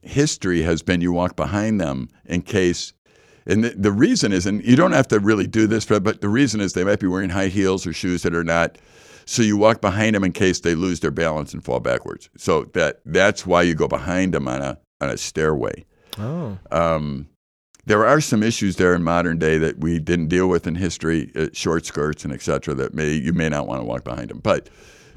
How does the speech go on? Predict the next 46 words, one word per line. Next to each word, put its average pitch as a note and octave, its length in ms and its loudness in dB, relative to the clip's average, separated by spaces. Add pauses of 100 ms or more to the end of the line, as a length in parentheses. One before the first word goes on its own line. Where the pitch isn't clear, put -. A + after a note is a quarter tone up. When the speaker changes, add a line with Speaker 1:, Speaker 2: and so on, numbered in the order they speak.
(160)
Speaker 1:
but, G#2+ 200 2
you G2+ 100 2
know, F#2 140 4
the G2+ 80 6
bottom G2+ 380 6
line, G#2 200 4
Speaker 2:
Touche, A#2 220 4
Speaker 1:
yeah, F#2 300 4
Speaker 2:
touche. F2+ 120 0
Speaker 1:
the, G2 120 4
the F#2+ 120 2
bottom A2+ 320 8
line B2+ 240 4
really F#2 240 2
is F2 200 0
the, G#2 220 2
the G2 140 2
reason A2 560 2
you E2+ 120 2
would D2+ 120 0
do D2 140 -4
that C2+ 240 -2
is C#2 120 -4
because D#2 420 -2
of C#2+ 100 -6
the C#2+ 80 -6
fact C2 360 -4
that D#2+ 220 0
you're D#2 200 2
trying F#2+ 340 -2
to D2 80 -6
protect - 640 -6 (560)
in F2+ 180 0
case E2+ 540 0
the, F2 120 -2
you F#2 100 -2
know, G#2 60 4
they've A#2 300 4
dressed A2 480 4
up. G#2+ 300 0 (100)
Speaker 2:
Right, B2+ 300 0 (180)
Speaker 1:
And G2 120 4
Speaker 2:
right. A2+ 240 0
Speaker 1:
I A2 100 6
don't C#3+ 160 2
know, F#2 240 2